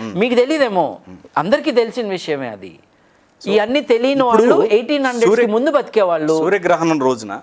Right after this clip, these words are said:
Speaker 1: సూర్యుడిని ఎందుకు చూడొద్దు అంటారండి? నాసా కూడా చెప్తుంది కదా, ఈ గ్లాసెస్ పెట్టుకొని చూడండి అది ఇది అని చెప్పి.
Speaker 2: అవును.
Speaker 1: డైరెక్ట్గా ఎందుకు చూడకూడదండి?
Speaker 2: చెప్పండి.
Speaker 1: అదే.
Speaker 2: తెలీదా మీకు?
Speaker 1: ఎందుకు చూడకూడదు?
Speaker 2: ఎందుకంటే
Speaker 1: మ్మ్.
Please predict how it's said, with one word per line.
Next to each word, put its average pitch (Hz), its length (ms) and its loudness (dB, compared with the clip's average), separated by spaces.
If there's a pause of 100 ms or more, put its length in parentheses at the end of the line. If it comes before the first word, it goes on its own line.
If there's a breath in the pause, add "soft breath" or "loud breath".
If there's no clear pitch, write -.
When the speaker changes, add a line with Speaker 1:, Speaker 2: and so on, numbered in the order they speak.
(140)
Speaker 1:
సూర్యుడిని 170 360 -2
ఎందుకు 151 240 -6
చూడొద్దు 117 240 -6
అంటారండి? 107 400 -16 (880)
నాసా 113 220 -4
కూడా 143 180 -8
చెప్తుంది 120 320 -18
కదా, - 440 -20
ఈ - 20 -12
గ్లాసెస్ 113 480 -6
పెట్టుకొని 110 360 -12
చూడండి 101 240 -16
అది 98 100 -16
ఇది 98 100 -20
అని 95 120 -20
చెప్పి. 92 200 -10
Speaker 2:
అవును. 110 380 -8
Speaker 1:
డైరెక్ట్గా 165 300 -4
ఎందుకు 160 240 -10
చూడకూడదండి? 143 480 -16 (200)
Speaker 2:
చెప్పండి. 190 360 -12 (920)
Speaker 1:
అదే. 151 300 -14 (100)
Speaker 2:
తెలీదా 175 300 -2
మీకు? 165 360 -12 (420)
Speaker 1:
ఎందుకు 143 240 -8
చూడకూడదు? 117 400 -14 (500 soft breath)
Speaker 2:
ఎందుకంటే 143 680 -10
Speaker 1:
మ్మ్. 92 140 -14